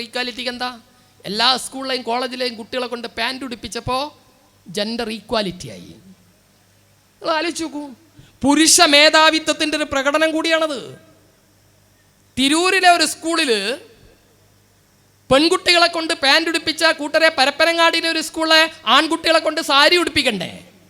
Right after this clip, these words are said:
അത് നമ്മൾ എവിടെയും കേട്ടിട്ടില്ലല്ലോ. എന്തേ കേൾക്കാത്തത്? ഇതൊക്കെ പുരുഷ മേധാവിത്വമാണ്.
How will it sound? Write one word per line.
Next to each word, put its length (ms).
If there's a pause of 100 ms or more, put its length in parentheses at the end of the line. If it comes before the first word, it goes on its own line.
(220)
അത് 80
നമ്മൾ 180
എവിടെയും 220
കേട്ടിട്ടില്ലല്ലോ. 520 (500)
എന്തേ 280
കേൾക്കാത്തത്? 520 (720)
ഇതൊക്കെ 300 (120)
പുരുഷ 320 (160)
മേധാവിത്വമാണ്. 880